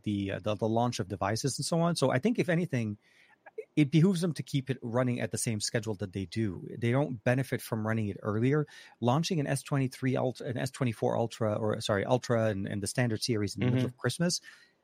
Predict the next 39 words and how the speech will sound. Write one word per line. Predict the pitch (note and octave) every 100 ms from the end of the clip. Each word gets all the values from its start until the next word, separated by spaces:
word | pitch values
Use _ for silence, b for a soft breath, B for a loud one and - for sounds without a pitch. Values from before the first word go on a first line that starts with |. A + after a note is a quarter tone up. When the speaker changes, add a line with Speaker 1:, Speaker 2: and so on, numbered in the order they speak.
| b
Speaker 1:
is | B2+ G#2+
a | -
tough | - B2 -
sell. | - A2 - - _ _ _ _ _ _ _ _ _
Because | A#2 B2 A2
Speaker 2:
Yeah. | B2+
Speaker 1:
they, | - A#3+ -
even | C#3+ D3+ D3+
though | D#3+
it | D#3
is | D3 -
technically | C#3+ - D3+ D3+ B2+
the | F#2+
buying | A2 A2 B2 C#3+
season, | - F3+ E3+ F#3+ G3
it | B2+ A#2
is | A2+ G2 - -
not | B2+ B2+ C#3+ -
the, | B2 - C#3+
not | C#3 C#3
the | D3
time | - C3 A#2
where | G#2+
people | A#2+ B2 G#2
will | G#2 G2 G2
venture | A#2+ A#2 A#2+
into | A2+ - G#2 b b b
new | A2 B2+ C3+
tech | - A2 - -
to |
buy. | F#2 G2 F#2+ G#2 G#2+
They | A2
will | A#2
buy | B2 B2+
things | C#3 A#2+
that | A2
are | G2
proven | - G3 F#3 B2+
Speaker 2:
Yeah. | A#2